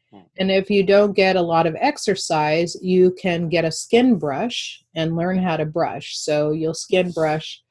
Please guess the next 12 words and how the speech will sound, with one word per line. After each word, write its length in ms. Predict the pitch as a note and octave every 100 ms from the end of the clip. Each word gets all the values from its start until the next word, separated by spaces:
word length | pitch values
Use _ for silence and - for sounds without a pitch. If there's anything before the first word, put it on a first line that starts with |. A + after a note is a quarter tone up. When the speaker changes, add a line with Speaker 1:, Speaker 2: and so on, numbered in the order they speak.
| _ _ _ -
Speaker 2:
you 100 | D#3+
know, 200 | C#3+ D3+
from 340 | - E3 D#3+
the 80 | D#3
tips 360 | - F#3 - F3
of 60 |
your 120 | E3
fingers 600 | D#3+ F3+ F#3 D#3+ D3 D3+ -
down 480 | E3 D#3 D3+ D#3 D3+
into 420 | E3+ D#3 D#3 -
your 320 | E3+ D#3+ C#3+ -
armpit. 540 | D3 D3 D#3+ A#3 C4+